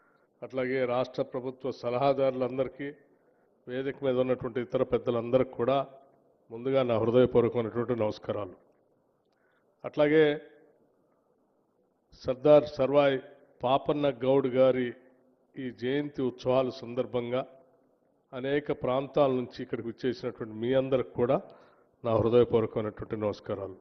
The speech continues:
ఈరోజు రాష్ట్ర ప్రభుత్వం సామాజిక న్యాయానికి కట్టుబడి రాష్ట్ర ముఖ్యమంత్రి రేవంత్ రెడ్డి గారి నాయకత్వంలో ఇందిరమ్మ ప్రభుత్వం, ప్రజాప్రభుత్వం పెద్ద ఎత్తున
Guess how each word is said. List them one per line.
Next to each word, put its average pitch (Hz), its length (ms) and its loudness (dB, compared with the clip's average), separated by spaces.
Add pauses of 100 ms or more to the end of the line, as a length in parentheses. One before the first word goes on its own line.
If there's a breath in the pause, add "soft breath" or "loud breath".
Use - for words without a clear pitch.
(1700)
ఈరోజు 160 260 4 (100)
రాష్ట్ర 156 340 4
ప్రభుత్వం 147 440 2 (1200)
సామాజిక 143 680 2
న్యాయానికి 131 500 0 (100)
కట్టుబడి 127 480 -2 (1120)
రాష్ట్ర 139 300 -4 (100)
ముఖ్యమంత్రి 131 580 -2 (1080)
రేవంత్ 131 400 2
రెడ్డి 123 240 0
గారి 117 160 0 (100)
నాయకత్వంలో 120 720 -4 (480)
ఇందిరమ్మ 127 380 -6 (120)
ప్రభుత్వం, 120 420 -10 (100)
ప్రజాప్రభుత్వం 117 760 -6 (920)
పెద్ద 135 220 0 (140)
ఎత్తున 170 220 2